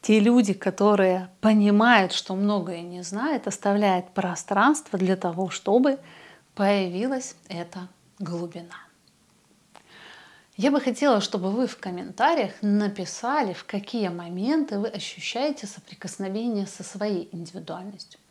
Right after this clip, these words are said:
Может быть, когда вы что-то делаете или когда вам кто-то что-то говорит. Будем учиться нащупывать свою индивидуальность индивидуальными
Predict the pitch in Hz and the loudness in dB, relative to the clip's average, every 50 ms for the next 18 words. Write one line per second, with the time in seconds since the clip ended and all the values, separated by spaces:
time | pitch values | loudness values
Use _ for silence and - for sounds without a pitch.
0 | _ - - - - - - - - - 285 302 330 277 240 240 - - 226 202 | _ -20 -20 -20 -18 -18 -18 -10 0 4 4 6 6 6 2 2 0 0 -2 0
1 | 233 226 294 311 240 175 - - - 285 277 - - 170 156 143 156 165 175 180 | 2 4 4 4 4 2 0 -2 -6 -8 -6 -4 -4 -4 -4 -6 -6 -4 -2 -2
2 | 180 170 170 160 147 - - - 180 180 165 _ - - 190 180 - - 165 185 | -2 -4 -4 -6 -8 -14 -18 -20 -20 -20 -20 _ -12 -10 -10 -8 -8 -8 -6 -2
3 | 208 254 277 233 196 - - - - 185 214 240 - 208 151 - - - 180 190 | 0 0 2 2 0 -2 -6 -10 -6 -4 -4 -2 -2 -4 -6 -6 -8 -4 -4 -4
4 | 208 202 - 190 190 - - _ _ _ - 202 170 165 180 185 185 180 175 175 | -2 -2 -4 -4 -4 -6 -14 _ _ _ -10 -6 -4 -2 -2 -2 -4 -4 -6 -8
5 | 170 156 160 - - _ - 180 147 _ _ _ - - - - - - _ _ | -10 -10 -12 -16 -18 _ -20 -20 -20 _ _ _ -20 -20 -20 -20 -20 -20 _ _
6 | - 160 196 226 202 202 190 - - 202 151 - - - 269 339 339 - - - | -6 -4 -2 0 0 0 -2 -2 -6 -10 -10 -8 -4 0 0 0 0 -2 -8 -6
7 | 208 180 180 175 165 185 202 214 208 - - - - 269 254 254 - 185 180 175 | -6 -6 -4 -4 -4 -4 -4 -4 -4 -4 -6 -4 -2 -4 -4 -4 -6 -8 -8 -8
8 | - - - 185 185 196 196 180 175 175 175 160 165 156 165 156 165 165 170 214 | -8 -6 -6 -4 -2 -2 -2 -4 -4 -4 -4 -6 -6 -8 -10 -8 -6 -4 0 2
9 | 285 311 262 208 196 - - - - 196 196 180 180 180 165 170 156 - 170 170 | 2 2 2 0 -2 -6 -10 -6 -2 -2 -2 0 -2 -6 -8 -8 -10 -10 -6 -4
10 | 175 202 233 240 233 214 202 202 202 | -2 -2 -2 -2 -4 -4 -6 -6 -8